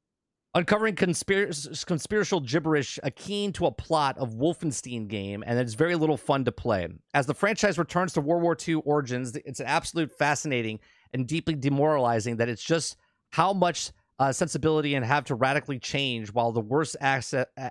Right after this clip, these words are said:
uh, excesses of Call of Duty campaign were firmly established many years ago. They're also far more starkly and grimly revealed when they're more easily comparable with the series' own heritage. But the extremes to which these goes fail to progressive in any meaningful sense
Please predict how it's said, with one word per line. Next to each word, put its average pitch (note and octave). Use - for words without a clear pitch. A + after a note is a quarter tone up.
uh, G2
excesses A2+
of A2
Call D3
of B2+
Duty C3
campaign A#2+
were G#2+
firmly C3
established A2
many G#2+
years G2
ago. G2
They're C#3
also E3+
far F3+
more F3
starkly E3
and C#3
grimly D#3+
revealed C#3
when C3
they're B2+
more C3+
easily D3+
comparable C3
with A#2+
the G#2+
series' C3+
own B2
heritage. B2
But C#3+
the D3+
extremes G3+
to F#3
which D#3
these D#3+
goes C#3
fail D#3+
to -
progressive C3+
in A#2+
any D#3+
meaningful C#3+
sense B2+